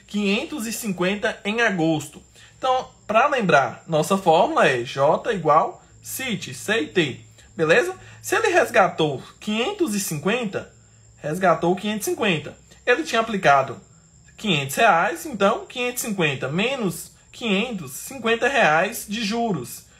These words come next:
Então, juros é igual a cinquenta. Já vamos substituindo aqui, então, cinquenta. O capital é igual a quinhentos. O valor de I é o valor que a gente tá querendo encontrar, que é essa taxa de juros por mês.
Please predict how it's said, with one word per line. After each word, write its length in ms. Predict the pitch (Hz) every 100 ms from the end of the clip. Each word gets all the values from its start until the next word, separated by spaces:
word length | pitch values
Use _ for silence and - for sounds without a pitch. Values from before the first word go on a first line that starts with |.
| _
Então, 220 | - 240 240
juros 340 | 226 233 233
é 80 | 233
igual 220 | 214 208
a 80 | 220
cinquenta. 640 | - 302 220 165 131 - _ - -
Já 160 | - 254
vamos 220 | 196 175
substituindo 500 | 180 170 - 180 175
aqui, 160 | 180 196
então, 260 | 190 226
cinquenta. 680 | 330 247 190 165 208 427 415 - - -
O 100 | 254
capital 480 | 233 - 180 151 143
é 40 |
igual 180 | 147 185
a 40 |
quinhentos. 720 | 175 226 185 196 381 359 - _ _ - _
O 80 | 262
valor 300 | 254 254 254
de 120 | 254
I 360 | 254 196 160 123
é 80 | 175
o 80 | 180
valor 240 | 175 190
que 60 | 208
a 60 | 185
gente 240 | 190 -
tá 100 | 180
querendo 420 | 185 165 190 330
encontrar, 560 | 285 202 175 156 170 -
que 80 | 190
é 40 |
essa 160 | 180 175
taxa 280 | 165 165
de 140 | 185 165
juros 320 | 151 147 139
por 360 | - 233 247 180
mês. 440 | 156 185 226